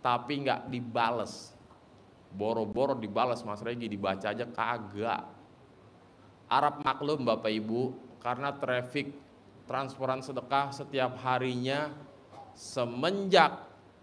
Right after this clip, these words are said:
tamunya meledak, ya, hampir setahun lalu, itu Bu Ai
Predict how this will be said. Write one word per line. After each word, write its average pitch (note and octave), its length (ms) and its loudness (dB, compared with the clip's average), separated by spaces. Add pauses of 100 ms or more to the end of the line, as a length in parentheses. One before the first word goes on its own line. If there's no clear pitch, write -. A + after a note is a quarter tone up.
(180)
tamunya C#3 640 2
meledak, B2 680 2 (240)
ya, F#2+ 240 -6 (540)
hampir A#2 420 -4
setahun A2+ 460 -4
lalu, A#2+ 500 2 (1000)
itu B2+ 240 -2
Bu D3+ 180 0
Ai C#3 400 2